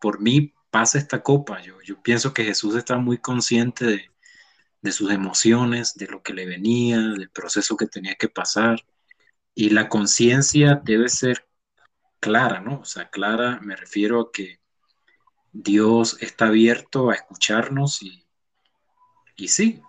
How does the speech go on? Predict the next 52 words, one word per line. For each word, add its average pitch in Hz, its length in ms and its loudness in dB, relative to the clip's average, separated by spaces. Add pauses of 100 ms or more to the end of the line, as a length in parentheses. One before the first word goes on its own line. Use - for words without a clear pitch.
a, - 320 -8
a - 40 -8 (680)
qué 120 140 2
es 117 60 0
lo 135 140 2
que 113 120 -2
sentí, 101 420 -2
aunque 101 260 -8
ya 104 100 0
lo 120 120 0
sabe, 120 320 0
¿no? 107 180 -8
Pero 95 200 -10
qué 98 120 -10
es 95 60 -10
lo 117 120 -4
que - 120 -18
pensamos, 117 720 -2
si - 120 -10
queremos 104 440 -6
o 104 60 -6
no 101 140 -8
queremos. 113 640 -2 (680)
Y, 101 480 2
y 110 160 0
eso 139 220 2
creo 135 220 2
que - 100 -6
lo 117 60 -2
expresó 104 460 -6
Jesús 120 320 -2
cuando 113 220 -2
dijo, 101 400 2 (340)
"Pasa 110 360 2
de 107 100 0
mí 107 160 0
esta - 260 -4
copa", 151 420 2
pero 101 240 -6
luego 113 340 0
creo 131 200 0
que 117 160 0
entra 113 320 2
la, 107 280 -2 (580)
la 95 200 -8
parte 113 320 0
de, 120 240 4
de 101 240 -8
que, 101 160 -10
bueno, 117 220 -4
yo 104 160 -10
sujeto, 123 960 -2